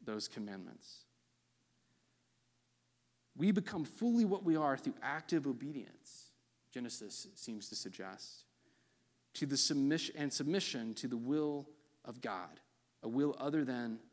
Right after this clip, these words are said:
our own will. And that was true even before humanity fell. God forms us out of dust, breathes life into us. Our life, our very being, our existence comes to us as a gift. But the fact that we're commanded means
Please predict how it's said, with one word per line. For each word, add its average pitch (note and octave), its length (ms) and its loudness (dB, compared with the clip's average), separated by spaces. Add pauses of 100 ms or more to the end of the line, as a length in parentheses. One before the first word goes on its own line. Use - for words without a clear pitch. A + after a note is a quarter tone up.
(140)
our A2+ 200 -6
own A#2 260 -2
will. F#2+ 380 -10 (480)
And A#2 120 -4
that C#3+ 160 -4
was D#3 140 -2
true D#3+ 300 2
even D3+ 200 0
before C3 280 -4
humanity G#2+ 380 -6
fell. F#2+ 360 -12 (460)
God C#3+ 180 0
forms F#3+ 320 6
us F3 100 2
out E3 140 6
of C3+ 80 -2
dust, D3 440 0 (260)
breathes F3+ 340 8
life D3+ 260 0
into C3+ 280 0
us. - 520 -6 (1040)
Our C3+ 160 2
life, F3 400 6
our C#3+ 120 2
very C#3 340 4
being, F#3 540 2
our B2+ 140 0
existence E3+ 960 2 (220)
comes - 340 4
to G3 140 2
us E3+ 120 2
as D3+ 120 -2
a C#3 40 4
gift. B2 340 -4 (800)
But C#3 100 -4
the D3 60 -4
fact F#3+ 280 2
that F#3 80 2
we're F3 100 4
commanded D#3+ 600 4
means E3+ 920 4